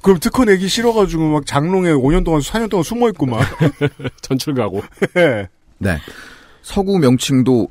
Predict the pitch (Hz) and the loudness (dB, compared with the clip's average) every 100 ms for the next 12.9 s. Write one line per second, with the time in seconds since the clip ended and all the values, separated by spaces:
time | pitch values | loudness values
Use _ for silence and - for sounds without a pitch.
0 | - 104 101 165 180 147 120 92 82 78 | -6 -6 -2 0 0 0 -2 0 -2 -4
1 | - _ - 92 92 92 85 78 78 - | -8 _ -6 -4 0 0 -2 -2 -6 -8
2 | - 110 87 - 69 67 64 57 52 _ | -10 -6 -6 -6 -6 -6 -8 -12 -14 _
3 | 127 117 104 - 190 190 202 147 143 165 | 0 0 -2 -2 -2 2 2 2 0 -2
4 | 151 113 - 151 156 143 120 123 120 123 | -2 -4 -2 0 2 2 2 2 0 -2
5 | 127 131 120 147 135 123 135 87 107 120 | -2 -4 -4 -2 -2 0 -2 -4 -4 -6
6 | 123 - 92 80 76 147 69 67 90 - | -8 -8 -10 -10 -12 -12 -14 -10 -10 -6
7 | 82 85 - _ _ - 73 - 117 139 | -6 -8 -10 _ _ -10 -10 -2 -2 2
8 | 165 139 92 123 123 123 113 110 104 104 | 0 0 0 0 2 2 2 2 0 0
9 | 98 98 76 87 - 113 87 107 85 65 | 0 -2 -2 -6 -4 -4 -2 -2 -4 -8
10 | - 135 - 143 - 90 95 123 107 101 | -8 -8 -4 -4 -2 -4 -2 -2 -2 -4
11 | 101 76 85 98 71 - - 78 78 101 | -4 -8 -4 -2 -4 -10 -12 -10 -4 -4
12 | 87 90 - 87 90 147 117 73 | -4 -8 -8 -6 -4 -4 -4 -6